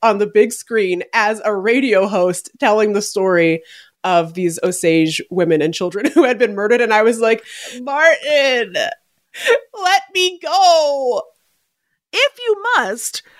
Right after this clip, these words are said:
Speaker 2: be Peter Jackson at
Speaker 1: <laughs>
Speaker 2: the
Speaker 1: I know.
Speaker 2: Prancing Pony or whatever, where it pans across your face, glugging an ale.
Speaker 1: <laughs>
Speaker 2: Don't give
Speaker 1: Yeah.
Speaker 2: yourself lines.
Speaker 1: Don't give
Speaker 2: Don't make
Speaker 1: yourself
Speaker 2: yourself
Speaker 1: lines.
Speaker 2: into a weird framing device.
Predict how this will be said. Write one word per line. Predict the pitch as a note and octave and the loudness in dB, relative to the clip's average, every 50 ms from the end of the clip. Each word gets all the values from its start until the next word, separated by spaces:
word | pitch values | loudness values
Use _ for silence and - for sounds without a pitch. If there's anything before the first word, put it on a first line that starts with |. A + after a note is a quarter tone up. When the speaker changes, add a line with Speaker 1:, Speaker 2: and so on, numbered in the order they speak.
| _ _ _ _ _ | _ _ _ _ _
Speaker 2:
be | A4+ B4+ C5 C5+ C5+ - | 0 2 2 2 0 -2
Peter | A#4+ B4 G#4+ G4 G#4+ F4+ | -4 -4 0 0 0 0
Jackson | - F#4+ F4+ G4+ A4 - - - D#4 C4 B3 C4 C#4+ D#4+ E4 - - _ _ - - | 0 0 0 0 0 -2 -6 -4 -2 0 0 0 -2 -6 -10 -12 -16 _ _ -4 -2
at | E4 - | 2 4
Speaker 1:
<laughs> | |
Speaker 2:
the | A#4+ G#4+ F4 C#4 F#4 E4 C4+ - - | 4 2 4 2 -2 -6 -4 -6 -6
Speaker 1:
I | C#4 | -6
know. | - | -6
Speaker 2:
Prancing | - - G#4+ G4 G#4+ - - G#4 G4 F4+ | -2 -2 0 0 0 -2 -4 -8 -10 -6
Pony | - - G#4 G4+ G4+ F4 D4+ C4 | -2 0 0 0 0 -2 -4 -2
or | A#3 A#3 A3+ | 0 0 2
whatever, | A3+ A#3 A3+ A3 A3 G#3 B3 C4+ C#4 | 2 2 2 0 0 2 0 0 0
where | C#4 C#4 C#4+ D4 D4+ | 2 2 2 2 0
it | D#4 D#4 - | -2 -6 -10
pans | D#4 B3 C#4 D4 E4 E4+ F#4 E4 | -10 -6 -4 0 0 0 0 -2
across | F#4 - - F4+ E4 E4 D#4+ - | -6 -4 -2 0 0 0 -2 -4
your | D#4+ - | -8 -8
face, | - - C#4+ C#4+ D4 D#4 - - | -4 -2 -2 0 0 -2 -4 -6
glugging | - - G#3+ A3 A#3+ B3+ C4+ A#3+ D4+ C#4 C#4 C4+ C4+ C4 - - _ - | -8 -4 -2 0 2 2 2 2 0 -2 -2 -2 -2 -4 -4 -8 _ -6
an | A#3 A3+ A#3 - | -4 -4 -4 -4
ale. | A#3+ C4+ C#4 A3+ F3+ D#3+ F3 A#3 D4+ - _ _ _ _ | -4 0 0 0 0 0 -2 -6 -6 -8 _ _ _ _
Speaker 1:
<laughs> | _ - _ _ - | _ -20 _ _ -4
Speaker 2:
Don't | E4+ D#4 - - D#4+ - - G#4 A4+ A4+ | -4 -2 0 0 0 2 2 2 2 2
give | D4+ C4+ B3 - | 0 -2 -2 -2
Speaker 1:
Yeah. | B3 | -4
Speaker 2:
yourself | A#3+ - - F#4 G4 - | -4 -2 -2 -2 -2 -2
lines. | C4+ B3+ B3 A3+ G3+ F#3 C#4+ G3+ A3+ D4+ F4+ - - - - - _ _ _ _ _ | -4 -4 -2 0 0 0 -2 -2 -4 -6 -6 -6 -8 -8 -10 -12 _ _ _ _ _
Speaker 1:
Don't | - D#4 D4 C#4 | -4 -4 -2 0
give | D#4+ F#4+ | 0 0
Speaker 2:
Don't | G#4+ D#4+ | 0 0
make | E4+ A4+ - | 0 0 0
Speaker 1:
yourself | D4 B3 | 0 -2
Speaker 2:
yourself | - - - - | 0 0 0 0
Speaker 1:
lines. | F#4 F3+ F3 - | 0 -2 -2 -2
Speaker 2:
into | F#4 E4 D#4+ | -2 -2 0
a | D#4+ D4 | 0 0
weird | C4 C#4 C#4+ C#4 C#4+ C#4+ A#3+ C4 - | 0 0 0 0 0 0 -2 -4 -8
framing | - - - - C4 B3 B3 C4 B3+ B3+ A#3+ A3 | -12 -18 -6 -2 0 2 2 2 0 -4 -4 -4
device. | G3+ G3+ F#3 F#3 F3 F#3 A#3 D4 - - - - - | -4 -2 -2 -2 0 0 0 -2 -2 -6 -8 -10 -10